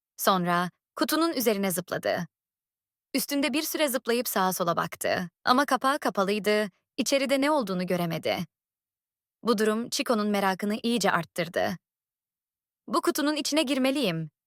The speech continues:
diye düşündü. Zıpladı, yuvarlandı, kapağı patisiyle ittirdi ama kutu bir türlü açılmıyordu. Chico'nun aklına bir fikir geldi. Koşarak mutfağa gitti ve mutfakta duran sandalyenin tepesine çıktı.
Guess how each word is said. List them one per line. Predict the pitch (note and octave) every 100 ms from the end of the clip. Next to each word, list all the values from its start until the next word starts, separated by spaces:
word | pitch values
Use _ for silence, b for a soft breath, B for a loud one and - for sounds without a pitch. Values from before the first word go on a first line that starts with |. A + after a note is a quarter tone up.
| _ -
diye | G3+ F3+
düşündü. | E3+ F#3 E3 D#3+ E3 - _ _ _ _ _ _ _ _ G3
Zıpladı, | G3+ F#3 F#3 E3+ F3 G#3+ B3+ _ _ -
yuvarlandı, | A3+ G#3 G3 F#3+ F#3+ F#3 F#3+ F#3+ F#3 _ _ -
kapağı | C#4 D4+ D#4+
patisiyle | E4+ G#3 F3+ A3 F#3
ittirdi | - - G3 F3+ F#3+ F#3+
ama | A3+ A#3+
kutu | B3+ D4+ D4+
bir |
türlü | F4 G#3 F3+
açılmıyordu. | F3 - F#3 E3+ D#3+ E3+ E3+ - _ _ _ _ _ _ _
Chico'nun | - E4 E4+ D#4+
aklına | G#3 G3+ G3+
bir | G3
fikir | F#3 - F3+
geldi. | F3 D#3+ D#3 E3 E3 - _ _ _ -
Koşarak | D4 - F4 F4+
mutfağa | A3 - G3
gitti | G3+ F#3+ - A3 B3 C#4
ve | A3+
mutfakta | A3+ - B3 - D#4
duran | A#3+ A#3
sandalyenin | A#3 G3+ G3 G#3 G3+ A#3
tepesine | A3+ F#3+ F3 F#3
çıktı. | E3+ - - A#2+ G3